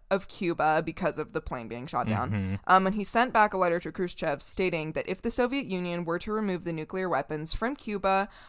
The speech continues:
Speaker 1: under the supervi-, supervision of the United Nations,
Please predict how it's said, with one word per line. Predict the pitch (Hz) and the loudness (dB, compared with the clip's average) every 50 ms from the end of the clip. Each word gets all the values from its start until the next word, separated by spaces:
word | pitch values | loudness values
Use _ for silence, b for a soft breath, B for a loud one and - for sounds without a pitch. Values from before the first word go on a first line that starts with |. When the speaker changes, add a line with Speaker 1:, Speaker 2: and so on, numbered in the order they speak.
| B B | B B
Speaker 1:
under | - 196 196 208 | 0 2 2 2
the | 190 208 | 0 0
supervi-, | 208 - - 214 208 240 226 202 185 180 - - - | -2 -2 -2 -4 -2 -2 0 0 0 0 -2 -6 -16
supervision | - - - 240 233 269 254 208 196 185 202 185 180 | -12 -8 -8 -6 -4 -4 -2 0 0 0 0 -2 -4
of | 165 160 | -4 -4
the | 170 | -4
United | 170 165 147 143 160 190 202 180 - - | -4 -2 -2 -2 -2 -4 -6 -8 -10 -8
Nations, | 165 160 143 156 - - 123 123 123 135 165 180 - - | -8 -8 -6 -8 -8 -8 -8 -8 -8 -6 -6 -6 -8 -8